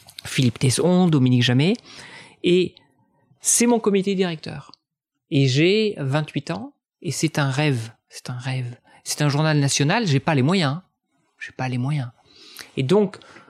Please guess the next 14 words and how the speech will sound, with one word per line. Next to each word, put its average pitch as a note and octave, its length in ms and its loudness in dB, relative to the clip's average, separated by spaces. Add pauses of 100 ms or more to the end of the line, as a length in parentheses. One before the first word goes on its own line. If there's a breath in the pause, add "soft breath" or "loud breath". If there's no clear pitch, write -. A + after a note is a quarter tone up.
(420 loud breath)
comme D#4 200 0
toujours, B3 520 0 (260)
comme A3 200 0
toujours, G#3+ 540 0
c'est, - 560 0
euh, D3 300 2 (100)
ce - 120 -12
que D#3+ 100 0
tu D3+ 140 -2
vas D#3 120 2
mettre A3+ 240 2
sur - 180 -2
ton D#3 160 -2
marché G#3+ 580 0